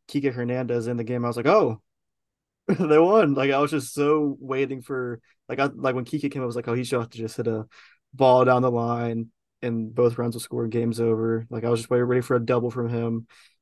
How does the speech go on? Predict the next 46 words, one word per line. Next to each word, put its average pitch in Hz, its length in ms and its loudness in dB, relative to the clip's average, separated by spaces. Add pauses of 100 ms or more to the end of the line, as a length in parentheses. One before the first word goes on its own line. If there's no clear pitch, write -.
(120)
Kinda 139 160 4
caught 139 220 4
me 131 60 2
off 123 100 -2
guard 131 160 2
a - 20 2
little 120 140 -4
bit 117 160 -6
'cause 113 120 -8
I 123 80 -2
was 120 340 -4
really, 123 380 2
uh, 117 220 0 (800)
really, 151 400 6
uh, 139 160 4
pessimistic 147 680 -4
about 127 200 -4
winning 127 160 -4
this 120 140 -6
game. 135 240 -2
But, 156 400 2 (880)
you 120 80 -10
know, 120 120 -2
it 123 60 -4
seems 165 440 -4
like 160 120 0
these 156 180 -6
Braves 143 360 2
might 143 140 -4
be 143 100 0
different 139 360 -2
this - 220 -14
year. 131 280 -12 (260)
I 120 40 -6
mean, 127 200 -2
I 131 80 4
know 143 120 6
they 127 280 4
were 123 160 -6
different 131 320 -4
a - 40 -6
couple 131 220 -4
years 120 240 -4
ago, 120 200 -2
but, 113 260 -2
uh, 113 240 -4